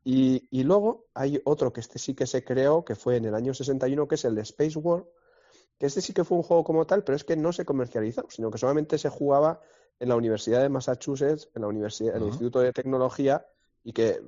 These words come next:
Speaker 1: fue creado por estudiantes que lo jugaban entre ellos, por así decir, pero no se llegó a comercializar, ¿no? Es así como el Pong, que este sí que, que, que lo podía, se podía comprar, por así decir, el Pong, ¿no?
Speaker 2: Ujú.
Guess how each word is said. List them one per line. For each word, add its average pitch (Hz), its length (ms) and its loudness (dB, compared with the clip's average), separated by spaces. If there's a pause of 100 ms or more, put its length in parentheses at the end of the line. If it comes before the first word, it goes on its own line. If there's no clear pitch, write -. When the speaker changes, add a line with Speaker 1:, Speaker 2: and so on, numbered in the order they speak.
(100)
Speaker 1:
fue 120 320 4
creado 127 300 4
por 123 140 2
estudiantes 120 540 -2
que 107 80 -2
lo 101 80 2
jugaban 104 340 2
entre 107 360 -2
ellos, 107 240 -2
por 98 160 -4
así 95 180 -8
decir, 123 280 -4
pero 113 120 -2
no 127 140 -4
se 165 160 -4
llegó 143 180 2
a 156 80 0
comercializar, 107 800 -4
¿no? 98 120 -10
Es 139 120 -6
así 139 180 -6
como 131 200 -2
el 127 100 -4
Pong, 143 240 0 (180)
que 107 100 -10
este 120 260 -8
sí 113 160 -10
que, 110 280 -6 (460)
que, 92 480 -2
que 98 100 -4
lo 98 140 -4
podía, 104 420 -2
se - 140 -8
podía 107 260 -2
comprar, 98 540 -6
por 98 140 -8
así 98 180 -12
decir, 104 280 -8
el 92 120 -12
Pong, 101 300 -10
¿no? 123 80 -8
Speaker 2:
Ujú. 92 100 -12